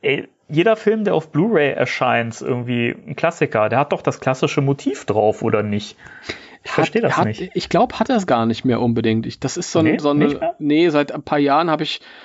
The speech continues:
Speaker 2: hab ich so das Gefühl, dass ich immer öfter klassische Filmposter vermisse und stattdessen irgendwas Hingerotztes mit Photoshop da irgendwie draufkommt.
Speaker 1: Schade.
Speaker 2: Ähm, ist aber, ist aber tatsächlich, äh, hast du schon recht, mehr so bei moderneren Filmen.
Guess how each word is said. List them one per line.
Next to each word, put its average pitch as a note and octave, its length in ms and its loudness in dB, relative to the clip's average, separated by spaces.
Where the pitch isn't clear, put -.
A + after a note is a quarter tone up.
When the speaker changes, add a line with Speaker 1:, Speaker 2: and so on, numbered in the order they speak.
Speaker 2:
hab C#3+ 160 0
ich C#3+ 100 -8
so D3+ 100 0
das C3+ 180 0
Gefühl, D3 320 2
dass C#3+ 240 -2
ich - 240 -8
immer D3 260 0
öfter C3+ 300 2
klassische C3 440 0
Filmposter C3 560 0
vermisse A#2 500 0
und A#2+ 180 2
stattdessen B2+ 420 0
irgendwas B2 380 2
Hingerotztes C3 720 0
mit A#2+ 120 -2
Photoshop B2 520 -2
da A2+ 60 0
irgendwie A#2+ 200 2
draufkommt. B2 640 -6
Speaker 1:
Schade. C#3 380 -2
Speaker 2:
Ähm, B2 140 0
ist - 160 -2
aber, F#3 320 -2
ist F#3 120 0
aber F3+ 160 2
tatsächlich, F3 600 -4
äh, D3 260 2
hast D#3 180 -2
du - 40 -14
schon C#3+ 140 -4
recht, C#3 260 -4
mehr C#3+ 320 4
so C#3+ 180 0
bei B2+ 420 2
moderneren B2 800 -2
Filmen. A2 640 -4